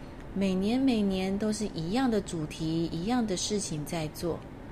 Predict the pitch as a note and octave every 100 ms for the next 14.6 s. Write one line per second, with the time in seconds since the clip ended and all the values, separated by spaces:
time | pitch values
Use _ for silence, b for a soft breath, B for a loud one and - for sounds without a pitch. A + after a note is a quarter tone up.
0 | B B - - G3 G3 C4 D#4 - F3
1 | D3 C#3+ - - - F#3+ - E3+ F3 E3
2 | E3 F#3+ F3 D#3 G3 F3 F3 G3 F3 E3+
3 | F3+ F#3 F#3 A#3+ G#3+ G3+ E3+ F#3+ F#3+ G3
4 | A3 G#3+ G3 G3+ G#3 G#3 - C4+ F3+ -
5 | - - - - B B B B B -
6 | E3 E3+ - E3 C#3+ C#3 D3 D#3+ D#3 D3+
7 | D#3 F3 G3 G3 G#3 F#3+ F#3+ A3 A#3 A#3+
8 | A#3+ A#3+ B3 A3+ G#3 - A3+ G3 E3 -
9 | - - E3 - G3+ - D#3+ D3 D#3 F#3
10 | F#3 F3+ G#3 G3+ G3+ - E3 F3 F#3 F#3
11 | F3+ G3 F#3+ F#3+ A3 G#3+ G#3+ F#3 F3 F3+
12 | - E3 D#3 B B B B B D#3 C3
13 | B2+ F3 F3 - D3+ F3+ F3+ G3 F3+ E3
14 | C#3 F#3 F3 C#3+ A#2 D3+